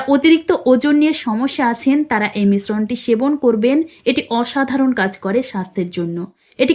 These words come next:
কনস্টিপেশন কমায়। কলা শরীরকে প্রয়োজনীয় পুষ্টি দেয়। কলাতে প্রাকৃতিক শর্করা আছে যেটি শরীরকে সতেজ রাখে, হজম শক্তি বৃদ্ধি করে এবং রক্তচাপ নিয়ন্ত্রণ করে। কলার সাথে যদি আপনি এই মিশ্রণগুলা সেবন করেন তাহলে শক্তি দ্বিগুণ হয়ে যাবে।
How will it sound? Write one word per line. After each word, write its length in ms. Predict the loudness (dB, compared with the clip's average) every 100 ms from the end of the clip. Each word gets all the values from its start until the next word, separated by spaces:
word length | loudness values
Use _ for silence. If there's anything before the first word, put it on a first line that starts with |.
| 2
কনস্টিপেশন 640 | 2 2 0 0 0 0 0
কমায়। 280 | -2 -4 -8 -12 _
কলা 260 | 2 4 2 2
শরীরকে 380 | 4 4 4 0 2
প্রয়োজনীয় 500 | 6 6 6 4 4 2
পুষ্টি 340 | -2 0 0 0
দেয়। 160 | 0 -4 _ _
কলাতে 300 | 2 2 2 2
প্রাকৃতিক 460 | 0 0 0 2 0 2
শর্করা 380 | 2 2 4 2 2
আছে 180 | 2 2 4
যেটি 180 | 2 2 2
শরীরকে 360 | 2 2 0 -2
সতেজ 400 | 0 0 2 2 2 0
রাখে, 200 | 0 -4 -4
হজম 280 | -2 0 0
শক্তি 280 | 0 -4 -2 2
বৃদ্ধি 320 | 2 0 0 0
করে 160 | 2 2 2
এবং 140 | 2 0 -4 -6 2 2
রক্তচাপ 480 | 2 0 0 2 4 4
নিয়ন্ত্রণ 380 | 4 2 0 -2
করে। 120 | -4 -8 _
কলার 280 | 2 4 2 -2
সাথে 160 | 0 2
যদি 120 | 2 2
আপনি 140 | 4 4
এই 80 | 2
মিশ্রণগুলা 540 | 0 -2 0 2 0 0
সেবন 300 | 0 2 2 0
করেন 280 | 2 2 2 0
তাহলে 220 | 0 0 0
শক্তি 260 | -2 -2 -4 -2
দ্বিগুণ 340 | 0 0 2 2
হয়ে 160 | 0 -2
যাবে। 240 | -4 -6